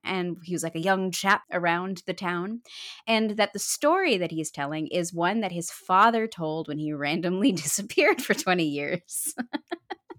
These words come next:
Rip never believed it, but now a time traveler himself,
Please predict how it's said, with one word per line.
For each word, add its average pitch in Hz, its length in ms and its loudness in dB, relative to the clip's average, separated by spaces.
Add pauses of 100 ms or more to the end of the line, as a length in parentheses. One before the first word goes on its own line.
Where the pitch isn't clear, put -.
(640)
Rip 247 320 4
never 240 400 4
believed 214 560 2
it, - 420 -6
but 180 300 0
now 226 640 0
a 170 60 -6
time 185 420 -6
traveler 165 480 -4
himself, 202 720 -4